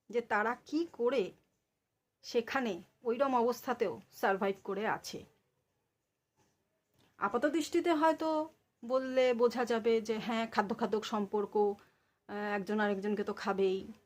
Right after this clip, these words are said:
নইলে তাদের পেট ভরবে কী করে, etcetera, etcetera, etcetera, ঠিক? যে বিষয়গুলো খাদ্যখাদক সম্পর্কের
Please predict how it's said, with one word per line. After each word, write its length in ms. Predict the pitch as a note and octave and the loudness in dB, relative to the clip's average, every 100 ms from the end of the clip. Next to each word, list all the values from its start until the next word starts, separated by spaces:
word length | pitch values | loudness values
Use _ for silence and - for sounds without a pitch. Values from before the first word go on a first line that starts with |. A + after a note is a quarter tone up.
| _ - | _ -10
নইলে 220 | G#3+ G3+ | -4 -2
তাদের 240 | G#3 G#3 G3+ | 0 0 2
পেট 180 | G#3 | 2
ভরবে 240 | F#3+ G3+ F#3+ | 2 0 0
কী 120 | G3+ | -2
করে, 280 | G#3 G3+ G3 | -2 -2 -2
etcetera, 400 | - G3+ G#3+ G3+ | -4 -4 -2 -2
etcetera, 380 | - G#3 G#3 G3 | -4 -6 -4 -4
etcetera, 300 | G#3+ - F#3+ | -8 -8 -6
ঠিক? 280 | D#4 - - _ _ _ _ _ _ _ _ _ _ _ _ _ _ _ _ _ _ _ _ _ _ _ _ _ _ _ _ _ _ _ _ _ | -4 -6 -12 _ _ _ _ _ _ _ _ _ _ _ _ _ _ _ _ _ _ _ _ _ _ _ _ _ _ _ _ _ _ _ _ _
যে 260 | F3 A#3+ D4 | 0 2 2
বিষয়গুলো 960 | B3 C4 C#4+ C#4 C#4 C#4+ C#4+ D4 D4 - | 0 0 0 0 0 -2 2 0 0 -4
খাদ্যখাদক 520 | A#3 B3 B3 C4 C#4+ | -4 -2 0 0 -2
সম্পর্কের 580 | C#4 B3 A3+ G#3 - | -2 0 0 0 -2